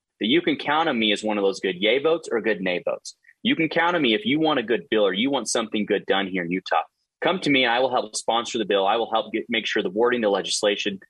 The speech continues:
the le-, in the legislative session that I push and propose good bills to help keep our state in a, in a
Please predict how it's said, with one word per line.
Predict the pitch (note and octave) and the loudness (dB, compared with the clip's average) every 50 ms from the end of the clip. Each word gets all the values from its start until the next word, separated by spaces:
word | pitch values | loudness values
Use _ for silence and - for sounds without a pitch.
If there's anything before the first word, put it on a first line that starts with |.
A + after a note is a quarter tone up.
| _ _ _ - - _ - | _ _ _ -20 -12 _ -2
the | G#2+ | 0
le-, | G#2+ A#2 A#2+ | 2 2 2
in | - - B2+ A2 | 2 0 0 2
the | G#2+ | 2
legislative | A2 B2+ C3+ C3+ - - D3 C3+ B2+ | 2 2 2 0 0 0 2 2 2
session | - - A2+ G#2+ - - A#2 A2 | 2 2 2 2 0 0 -2 0
that | G#2 G2+ G2+ | 2 2 2
I | G#2 A#2 - - _ _ _ _ _ _ _ _ - | 2 0 -2 -6 _ _ _ _ _ _ _ _ -2
push | C#3+ D#3+ D#3 - | -2 -2 0 -2
and | - C3+ B2+ | -4 -4 -2
propose | - - - A2+ G#2+ G#2 G2+ F#2+ - - _ _ | -4 -2 0 2 2 2 2 0 -4 -12 _ _
good | - G#2+ G#2 G#2+ G#2 - | 0 0 0 0 0 0
bills | G#2 F2 D#2+ D2 D2 - - - - - - - - - | 0 0 0 0 -4 -6 -10 -12 -14 -14 -14 -14 -8 -2
to | - | 0
help | A2 G#2+ - - | 0 0 0 -2
keep | - B2+ D3 C#3+ - | 0 0 2 4 4
our | D3+ C#3 C3 | 4 4 2
state | B2+ - - - A#2+ A2 G#2+ G#2+ G#2 - _ _ _ _ _ _ _ _ _ _ _ _ _ _ _ _ - | 0 -2 0 2 4 4 4 2 0 -4 _ _ _ _ _ _ _ _ _ _ _ _ _ _ _ _ -4
in | A2 G2+ | -2 0
a, | F#2+ | 0
in | F2+ - - A2 G2+ | 0 0 0 0 0
a | F#2 F#2 | 0 -2